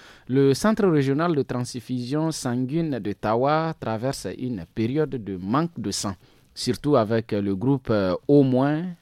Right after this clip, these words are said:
A moins, B moins. Mais ces derniers jours, avec l'aide des bonnes volontés, notamment les donneurs libres, les O N G et les services étatiques, le centre arrive à répondre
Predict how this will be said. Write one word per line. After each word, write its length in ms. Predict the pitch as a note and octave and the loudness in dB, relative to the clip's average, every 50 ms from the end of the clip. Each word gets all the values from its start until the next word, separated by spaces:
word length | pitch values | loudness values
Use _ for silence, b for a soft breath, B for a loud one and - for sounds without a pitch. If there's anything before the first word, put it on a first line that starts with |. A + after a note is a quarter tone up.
| _ _ b b b b b b b b b b b | _ _ b b b b b b b b b b b
A 160 | - C3 C3 C#3 | 4 6 6 6
moins, 380 | C#3 C3 C3 C3+ C#3+ D3 - - - - | 4 4 2 2 2 0 -2 -6 -10 -14
B 200 | D#2+ E2 E2+ G#2 C3+ C3+ | -12 0 4 6 8 8
moins. 240 | B2+ A#2 A2 F#2+ F2+ - _ _ B B B B B | 8 6 4 2 -2 -6 _ _ B B B B B
Mais 240 | F#2+ A2+ C#3 E3 F3+ | 2 4 4 4 4
ces 160 | - - A#2 | 2 2 2
derniers 340 | A2 B2+ B2+ B2+ C3+ B2+ B2 | 4 4 4 4 4 4 4
jours, 240 | A2+ B2 C#3+ D3 B2+ | 4 4 4 4 4
avec 320 | A2 G2+ G#2+ A#2+ A2+ - | 4 4 2 0 0 0
l'aide 300 | G#2 G2+ A2+ A#2 A2 G2+ | 0 2 2 2 2 0
des 120 | F#2 F#2 F2 | -2 -2 0
bonnes 300 | D#2 E2 A#2 C3 C3+ A2+ | 0 2 2 2 2 2
volontés, 580 | G2 G2 F#2 F2+ F#2 F#2 - B2+ C3+ C#3+ D3 | 0 0 0 0 -2 -2 0 2 2 2 2
notamment 680 | C#3 A2+ F#2+ - - F#2+ F#2 F#2+ G#2 A2+ B2+ B2 A#2 A2+ - B B B B B B | 2 0 -2 -2 -2 -2 -2 0 0 0 0 0 -2 -4 -6 B B B B B B
les 180 | - G2 G#2 G2+ | -2 0 2 2
donneurs 360 | F#2+ G#2+ A2 B2 C3+ C3+ A#2 | 4 4 4 4 4 4 6
libres, 400 | A#2 B2 D3+ F3+ F3 D#3+ F3+ F3+ - - _ _ - - | 8 8 10 10 8 6 4 0 -2 -8 _ _ -8 -2
les 220 | G2 G#2+ A2 G#2+ A#2+ | 0 0 2 4 6
O 40 | |
N 160 | C3 C#3 C3+ B2 | 6 8 8 6
G 540 | A2 A#2+ C3+ D3+ D#3+ E3 E3+ - A2 A2 | 6 4 4 6 6 6 4 4 4 4
et 40 | A2 | 6
les 120 | G#2 G2+ G2 | 4 4 2
services 520 | - - G#2+ G#2 G2+ A#2+ C#3 C3+ - - | 0 0 -2 0 0 0 -2 0 0 0
étatiques, 680 | G#2 - G#2 G2+ - A2 G#2 - - - F3 E3+ - - - | 0 0 0 0 0 0 -2 -2 0 -2 -2 -2 -2 -4 -4
le 160 | - G2+ A#2+ | -2 0 0
centre 300 | B2+ - F#3 G#3 A#3 - | 0 0 0 0 0 2
arrive 320 | B2+ A2+ A#2 C3+ D#3 D3+ C3+ | 2 2 2 2 0 0 0
à 340 | G#2+ G2 F#2 F#2 F2+ F2+ F2+ | 0 0 0 -2 -4 -4 -6
répondre 580 | F#2 G2+ G2 - - C#3+ D3+ D#3 D3+ D#3+ D#3 | -6 -6 -4 0 2 2 2 2 0 -4 -6